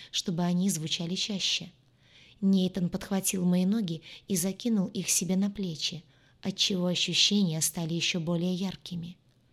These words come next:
Я уже чувствовала приближающуюся эйфорию, а когда палец мужчины начал ласкать меня там, В такт члену, который двигался всё быстрее и быстрее,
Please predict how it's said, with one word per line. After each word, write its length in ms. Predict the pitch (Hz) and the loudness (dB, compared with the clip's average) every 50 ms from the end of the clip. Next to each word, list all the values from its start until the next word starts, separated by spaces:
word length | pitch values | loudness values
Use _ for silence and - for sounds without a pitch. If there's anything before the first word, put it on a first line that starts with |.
| _ _ - - _ _ _ | _ _ -20 -20 _ _ _
Я 300 | - 202 185 202 202 196 | -4 0 2 2 4 4
уже 200 | 196 175 208 202 | 2 2 0 -2
чувствовала 640 | - - 247 226 - - - 170 170 170 165 170 170 | -2 0 0 2 0 0 0 -4 -4 -2 -4 -4 -4
приближающуюся 920 | - 180 180 165 175 175 170 175 202 196 196 185 - - 208 196 - - - | -2 -2 -2 0 0 0 0 0 2 2 2 2 2 0 0 0 0 0 -2
эйфорию, 680 | - - 214 202 - - 220 220 220 190 165 156 156 - - - - - - - - _ | -4 -4 -4 -4 -4 -4 -2 -2 0 -2 -2 -4 -6 -10 -16 -20 -20 -20 -20 -20 -14 _
а 80 | - 185 | -10 -8
когда 280 | - 180 175 180 190 196 | -6 -4 -2 -2 -2 -2
палец 480 | 196 - 208 202 185 165 151 - - | -4 -6 -6 -4 -4 -4 -4 -4 -2
мужчины 640 | 185 180 180 - - - - 175 156 156 156 160 - - - - - - - | -2 0 0 2 0 0 0 -2 -2 -2 -4 -6 -8 -14 -20 -20 -20 -4 2
начал 420 | 214 202 196 185 - - 202 180 | 4 4 4 4 2 2 0 0
ласкать 540 | 180 196 196 - - - 208 185 170 - - | 0 0 0 0 0 -2 -4 -4 -4 -2 -2
меня 240 | 170 170 170 170 170 170 - | -2 0 0 -2 -2 -4 -6
там, 320 | - 165 160 151 151 147 - - - - _ _ _ | -6 -6 -4 -4 -6 -8 -10 -16 -20 -20 _ _ _
В 80 | - - | -20 -18
такт 400 | - - 196 - - - - - | -6 -4 -4 -4 -4 -8 -10 -6
члену, 540 | - - - 214 240 247 220 185 160 156 - - - - _ | -4 -4 -2 0 0 0 0 0 -2 -2 -6 -14 -20 -20 _
который 360 | - - 180 - 190 175 180 175 | -10 -8 -6 -4 -2 -2 0 0
двигался 500 | 175 175 185 156 165 165 160 - - 170 | 0 0 0 0 0 -2 -2 -4 -2 -2
всё 200 | - - 185 165 | -2 -2 0 0
быстрее 460 | 175 170 - - - 202 185 170 160 | 0 0 0 0 0 0 0 0 0
и 40 | 160 | -2
быстрее, 540 | 175 170 - - - 214 208 185 170 165 | -2 -2 -2 -2 0 -2 0 0 -2 -4